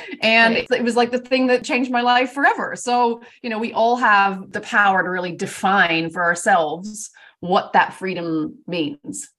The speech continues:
Speaker 2: Yeah. Yeah, and I think, like, you were brave enough to be in the inquiry of it.
Speaker 1: Mm.
Speaker 2: And when really creative solutions came along, to, like, remain open and receptive to them.
Speaker 1: Yeah.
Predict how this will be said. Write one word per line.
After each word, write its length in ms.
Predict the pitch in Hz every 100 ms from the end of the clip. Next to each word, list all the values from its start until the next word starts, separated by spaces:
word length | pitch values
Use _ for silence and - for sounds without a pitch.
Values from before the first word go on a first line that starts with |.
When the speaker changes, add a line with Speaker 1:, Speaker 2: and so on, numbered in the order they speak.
| _ _ _
Speaker 2:
Yeah. 160 | 185 175
Yeah, 300 | 320 359 -
and 140 | 233 254
I 120 | 262
think, 200 | 269 262
like, 240 | 240 233
you 180 | 208 247
were 160 | 269 220
brave 300 | 196 202 214
enough 240 | 196 170
to 100 | 202
be 140 | 180
in 120 | 185 175
the 160 | 170
inquiry 520 | - 160 - 220 233
of 140 | 247 262
it. 260 | 285 320 - _ _ _ -
Speaker 1:
Mm. 60 |
Speaker 2:
And 500 | 208 202 202 196 190 -
when 300 | 202 202 190
really 320 | 185 196 196
creative 560 | 190 - 202 175 180 190
solutions 680 | - 180 170 175 202 196 190
came 280 | - 180 180
along, 640 | 165 156 160 202 262 - _ _
to, 140 | -
like, 440 | 208 190 180 180 - _ _
remain 640 | 190 208 208 196 185 190 214
open 360 | 185 185 220 202
and 160 | 185
receptive 880 | 170 180 - 165 165 233 254 - 311 _ _
to 140 | - 294
them. 260 | 285 320
Speaker 1:
Yeah. 120 | -